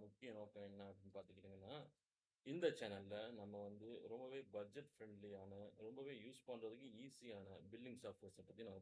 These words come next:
பார்க்க போறோம். So, இன்னைக்கு நம்ம பிசினஸ் பண்றதுல வந்து இருக்கக்கூடிய பெரிய கஷ்டமான ஒரு விஷயம் என்ன அப்படின்னா, ஒரு ப்ராப்பரான பில்டிங் சிஸ்டம்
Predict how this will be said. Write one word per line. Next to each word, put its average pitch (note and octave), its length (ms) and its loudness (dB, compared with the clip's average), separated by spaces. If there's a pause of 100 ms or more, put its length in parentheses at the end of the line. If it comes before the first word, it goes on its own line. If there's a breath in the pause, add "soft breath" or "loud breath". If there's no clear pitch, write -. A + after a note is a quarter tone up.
பார்க்க G2 260 2
போறோம். A#2+ 260 -4 (480 loud breath)
So, C#3+ 80 8 (160)
இன்னைக்கு F3 520 4 (120)
நம்ம A2+ 240 2
பிசினஸ் B2 340 0
பண்றதுல G2+ 400 4
வந்து A#2 180 -2
இருக்கக்கூடிய G2+ 460 -4
பெரிய C3 400 0 (160)
கஷ்டமான G#2+ 520 0
ஒரு G2 160 0
விஷயம் G2+ 260 0
என்ன F#2+ 200 -2
அப்படின்னா, F#2+ 320 -4 (600 soft breath)
ஒரு A2 160 10 (140)
ப்ராப்பரான B2 500 6 (180)
பில்டிங் A#2+ 340 -4 (100)
சிஸ்டம் - 280 -8